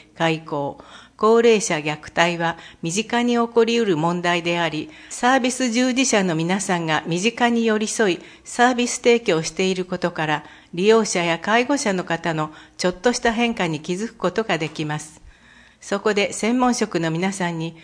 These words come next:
ちょっと変だな、なんだかいつもと違う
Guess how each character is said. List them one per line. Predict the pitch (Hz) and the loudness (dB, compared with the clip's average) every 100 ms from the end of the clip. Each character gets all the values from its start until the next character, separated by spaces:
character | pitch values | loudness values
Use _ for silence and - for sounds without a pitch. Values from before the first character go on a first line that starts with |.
| - - _ | -20 -20 _
ち | 240 | 0
ょ | |
っ | 262 | 0
と | 214 | -2
変 | 165 226 220 | 0 0 0
だ | 175 | -2
な、 | 175 185 180 - _ _ 180 | 0 -2 -4 -16 _ _ -4
な | 202 | -2
ん | 240 | 0
だ | 214 | 0
か | 208 | 0
い | 180 240 | -2 -2
つ | 269 | -2
も | 214 | -2
と | 185 | 0
違 | 165 - 180 185 185 | -4 -2 -2 -2 -2
う | 175 | -4